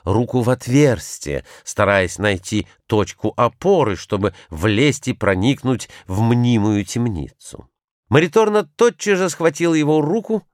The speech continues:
продела его кулак в верёвочную петлю, сделанную из ослиного повода Санчо, потом, не теряя времени, затянула петлю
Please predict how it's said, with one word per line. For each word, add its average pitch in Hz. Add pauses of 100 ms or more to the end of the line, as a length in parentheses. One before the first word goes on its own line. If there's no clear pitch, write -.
(400)
продела 143
его 131 (220)
кулак 151
в 135
верёвочную 127
петлю, 185 (140)
сделанную 185 (240)
из 165
ослиного 170
повода 156
Санчо, 147 (500)
потом, 123
не 92
теряя 92
времени, 165
затянула 190 (200)
петлю 208